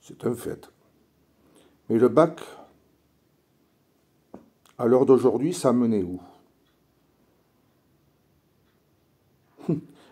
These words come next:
La plupart de la jeunesse qui a un bac, ils sont au chômage. Alors, est-ce qu'un bac aujourd'hui, il est vraiment utile ?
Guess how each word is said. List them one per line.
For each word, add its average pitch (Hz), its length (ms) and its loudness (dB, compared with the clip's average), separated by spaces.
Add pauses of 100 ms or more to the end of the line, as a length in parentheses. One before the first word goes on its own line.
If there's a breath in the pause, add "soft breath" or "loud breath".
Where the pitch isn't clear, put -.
(100)
La 123 100 0
plupart 147 400 2
de 123 80 2
la 120 160 2
jeunesse 127 380 2
qui - 100 -6
a 117 80 -2
un 107 60 -2
bac, 147 280 -2 (1080)
ils 113 80 -10
sont 107 280 -4
au 101 40 -4
chômage. 98 520 -8 (1900)
Alors, 120 200 0
est-ce 131 100 0
qu'un 131 140 2
bac 156 280 0
aujourd'hui, 113 380 -2
il 104 100 -4
est 110 80 0
vraiment 123 300 -4
utile ? 95 480 -10